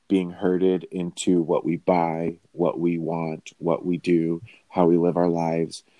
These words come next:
what we, you know, like, everything. And it's the bigger motive behind the flat earth and the nine eleven and all, and secret societies, you know, like,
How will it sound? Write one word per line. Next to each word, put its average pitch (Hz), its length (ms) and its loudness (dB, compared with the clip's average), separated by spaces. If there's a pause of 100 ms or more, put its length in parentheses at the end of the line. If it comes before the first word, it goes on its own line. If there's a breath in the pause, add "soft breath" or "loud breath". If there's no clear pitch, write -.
(240 soft breath)
what 90 180 2
we, 85 400 0 (400)
you 107 140 4
know, 85 140 4
like, 80 380 -2 (260)
everything. 80 760 0
And 82 480 -4 (1000)
it's - 240 2 (140)
the 95 100 4
bigger 90 340 2
motive 85 420 -2
behind 78 600 -4 (160)
the 90 80 -2
flat 67 460 -4
earth - 460 -8
and 80 180 -2
the 87 60 0
nine 87 300 0
eleven 65 640 -2
and 67 140 -8
all, - 240 0
and 82 240 -2
secret 98 400 2
societies, 82 840 2
you 95 120 0
know, 87 140 0
like, 76 220 0